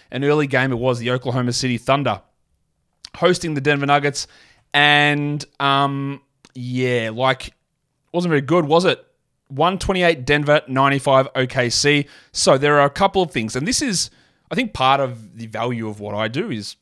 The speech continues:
hopefully it's entertaining, number one. This is a, just a bloody fun hobby that we have, yeah? So we'd like it to be entertaining. We'd like to win, but we'd like to be entertained. That's part of what I do. But also trying to provide you tools or context to look at things. So when you go in this and you go, "Holy shit, Peyton Watson, seventeen points, twenty-two minutes.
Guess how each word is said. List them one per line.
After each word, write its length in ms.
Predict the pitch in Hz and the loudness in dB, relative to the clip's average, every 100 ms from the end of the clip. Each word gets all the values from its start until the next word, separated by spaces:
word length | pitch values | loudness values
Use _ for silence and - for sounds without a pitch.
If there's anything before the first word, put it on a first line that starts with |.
| _ | _
hopefully 360 | - - - 113 | -2 -2 -2 -4
it's 100 | 123 | -4
entertaining, 520 | 123 123 98 101 180 | -6 -8 -10 -8 -6
number 160 | 131 104 | -4 -4
one. 180 | 127 - - | -6 -8 -12
This 140 | 160 | -10
is 100 | 143 | -8
a, 120 | 127 - _ _ | -10 -12 _ _
just 160 | - 170 | -12 -10
a 40 | |
bloody 420 | 131 - 139 160 165 | -10 -4 0 0 -2
fun 360 | - 143 143 | -2 -2 0
hobby 340 | 120 156 139 123 | 0 0 0 -6
that 100 | 123 | -4
we 120 | 123 | 0
have, 180 | 156 110 | 0 2
yeah? 180 | 143 220 _ - | -2 -2 _ -10
So 100 | 165 | -6
we'd 140 | 143 | -6
like 240 | 123 170 | -6 -8
it 60 | 185 | -8
to 60 | 156 | -4
be 100 | 175 | -4
entertaining. 520 | 175 175 220 143 90 _ _ _ | -4 -2 -2 -2 -8 _ _ _
We'd 100 | - | -4
like 160 | 131 113 | -2 -2
to 80 | 127 | -2
win, 180 | 233 285 | -4 -4
but 100 | 190 | -2
we'd 120 | 180 | 0
like 160 | 180 175 | 0 -2
to 80 | 160 | -6
be 80 | |
entertained. 360 | 180 175 202 123 | -6 -4 -4 -4
That's 80 | 123 | -4
part 180 | 165 156 | -2 -2
of 80 | |
what 80 | 156 | 0
I 60 | 143 | -2
do. 140 | 170 | -2
But 120 | 139 | -2
also 260 | 214 220 156 - - _ - | -2 0 -2 -4 -20 _ -2
trying 160 | 294 | -2
to 40 | 339 | 0
provide 340 | 190 190 170 | 0 0 0
you 80 | 143 | -4
tools 320 | - 143 143 | -6 -4 -4
or 60 | 127 | -4
context 440 | - 131 135 110 | -4 -4 -2 -4
to 60 | 113 | -4
look 100 | 127 | -6
at 80 | 131 | -8
things. 180 | 95 | -6
So 80 | 139 | -4
when 160 | 170 269 | -4 -4
you 60 | |
go 160 | 247 202 | 0 0
in 80 | 165 | 0
this 160 | 147 | -2
and 60 | 143 | -2
you 40 | |
go, 120 | 113 104 - - - | -4 -4 -8 -8 4
"Holy 320 | 214 240 247 | 4 6 2
shit, 340 | - 165 175 | 2 2 2
Peyton 320 | 170 160 180 170 | 2 0 2 2
Watson, 380 | 160 165 143 | 2 2 -2
seventeen 580 | 127 131 156 180 180 180 | 0 2 2 2 2 2
points, 320 | 143 147 151 | 2 0 0
twenty-two 460 | - 143 165 151 156 | -2 -2 -2 -2 -2
minutes. 300 | 156 147 | 0 -2